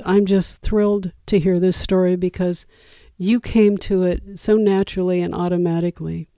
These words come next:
And that is how I came to the processes that I would do with my clients, is it is so natural. And that child within us runs the show, runs our lives until we become aware of him or her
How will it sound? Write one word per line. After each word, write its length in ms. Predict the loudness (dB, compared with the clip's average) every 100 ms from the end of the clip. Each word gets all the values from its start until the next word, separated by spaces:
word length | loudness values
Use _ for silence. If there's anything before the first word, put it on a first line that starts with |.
| _ _ -20 -6
And 180 | 0 2
that 200 | 2 2
is 160 | 0 0
how 220 | 0 0
I 120 | 0
came 360 | 0 2 2 2
to 140 | 0
the 80 | 0
processes 680 | 0 0 0 -2 -4 -4 -4
that 140 | -2
I 180 | 0 0
would 140 | -2
do 200 | 0 0
with 200 | 0 -2
my 160 | -2 -4
clients, 560 | -6 -6 -6 -6 -10 -14 _ -20 _ -2
is 120 | 0
it 60 | 0
is 120 | 0
so 380 | -2 -2 -2 0
natural. 800 | 0 2 0 -2 -8 -8 -8 -12 _ _ _ _ _ _ _ _ -2
And 160 | 0
that 220 | 2 0 -4
child 500 | -2 0 0 0 0
within 340 | 0 2 0
us 500 | -2 -4 -8 -12 -18 _ _ _ _ _ _ _ _ _ -20 -10
runs 560 | -2 0 2 0 -2
the 160 | -4 -4
show, 480 | -4 -2 -2 -4 -8 -14 -20 _ _ _ _ _ -4
runs 360 | 4 6 6 4
our 180 | 4
lives 480 | 4 4 2 0 -2 -2
until 360 | -2 0 0
we 120 | 0 0
become 380 | 0 -2 -2
aware 400 | -2 -2 -2 -2
of 160 | -4 -6
him 260 | -2 -2 0
or 120 | 0
her 400 | -2 -2 -4